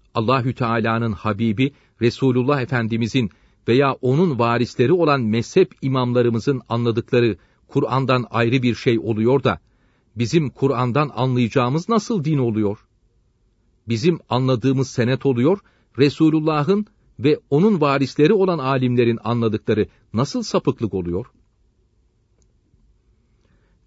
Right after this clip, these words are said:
Din nakle dayanır. Kendi anladıklarımız dinde senet olmaz. Kendi anladıklarımıza Kur'an böyledir denmez. Denirse insan sayısı kadar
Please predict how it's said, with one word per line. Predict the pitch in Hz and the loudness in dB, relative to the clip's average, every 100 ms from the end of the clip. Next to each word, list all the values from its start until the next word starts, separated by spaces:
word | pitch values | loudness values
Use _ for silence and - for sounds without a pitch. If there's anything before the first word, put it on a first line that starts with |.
| 107 | 0
Din | 156 208 175 | 2 4 4
nakle | 165 - 165 143 | 2 2 2 4
dayanır. | 120 90 76 69 _ _ _ _ | 2 0 -6 -12 _ _ _ _
Kendi | - 131 127 131 | -2 0 2 2
anladıklarımız | 127 120 113 - 120 117 131 139 - | 2 0 -2 -2 0 0 -2 -6 -2
dinde | 123 120 | 0 0
senet | 131 127 120 117 | 0 0 -2 -2
olmaz. | 95 82 71 71 - _ _ _ _ _ _ _ - | -4 -6 -10 -16 -20 _ _ _ _ _ _ _ -4
Kendi | 127 117 170 | 0 4 2
anladıklarımıza | 131 127 110 110 - 104 98 98 151 - _ _ | 2 0 0 -2 -2 -2 -2 -2 -4 -6 _ _
Kur'an | - 156 147 165 113 | 0 0 0 -2 0
böyledir | 117 127 147 202 165 | 2 4 2 0 -2
denmez. | 98 82 65 67 - _ _ _ _ | -4 -4 -10 -16 -20 _ _ _ _
Denirse | 98 113 147 160 190 196 _ _ _ - | -4 0 0 2 2 2 _ _ _ -4
insan | 117 - 185 151 | -4 -2 -2 -4
sayısı | - 110 - 104 | -2 -4 -2 -4
kadar | 104 101 143 | -2 -2 -4